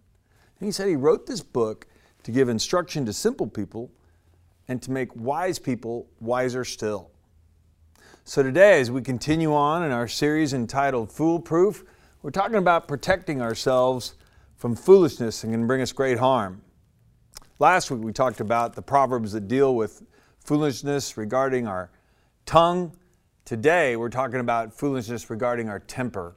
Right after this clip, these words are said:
Because if I don't control my temper, I can do terribly foolish and harmful things.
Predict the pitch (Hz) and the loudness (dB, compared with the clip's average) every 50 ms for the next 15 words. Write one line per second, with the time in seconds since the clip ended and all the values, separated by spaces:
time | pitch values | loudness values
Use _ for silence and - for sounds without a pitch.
0 | _ _ _ _ _ - 107 95 135 127 117 120 104 - - 160 185 233 247 220 | _ _ _ _ _ -12 -4 -2 0 0 0 -2 -6 -8 -10 -6 -4 -4 -2 -4
1 | - 170 151 - - - 175 175 165 151 131 117 - - 156 160 165 165 170 175 | -4 -6 -8 -8 -6 -4 -4 -4 -2 -4 -6 -6 -8 -10 -12 -10 -10 -10 -10 -10
2 | - - _ _ _ _ _ _ _ _ _ _ - - 160 - - 156 135 120 | -12 -14 _ _ _ _ _ _ _ _ _ _ -16 -14 -14 -10 -8 -8 -6 -6
3 | 127 123 120 110 - _ - - - - 170 175 185 180 147 120 110 107 101 - | -6 -6 -6 -8 -12 _ -20 -18 -10 -6 -4 -2 -2 -2 -2 -4 -6 -6 -8 -8
4 | - 131 127 127 123 117 - - 107 95 - - 120 127 127 107 - 113 104 - | -8 -6 -4 -2 -4 -4 -6 -10 -14 -14 -12 -10 -10 -8 -8 -10 -10 -12 -12 -8
5 | 127 127 123 110 95 87 85 - - - | -8 -6 -6 -6 -8 -12 -16 -20 -20 -20